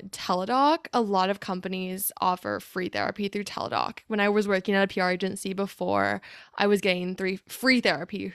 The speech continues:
and it was, it was great. So yeah, definitely recommend to anyone listening.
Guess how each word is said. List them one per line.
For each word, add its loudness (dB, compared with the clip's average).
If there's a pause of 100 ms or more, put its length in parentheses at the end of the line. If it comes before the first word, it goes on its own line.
(280)
and 0
it 4
was, -4
it -6
was -6
great. -6
So 0 (540)
yeah, 6
definitely 0
recommend -2
to -4
anyone -2
listening. -4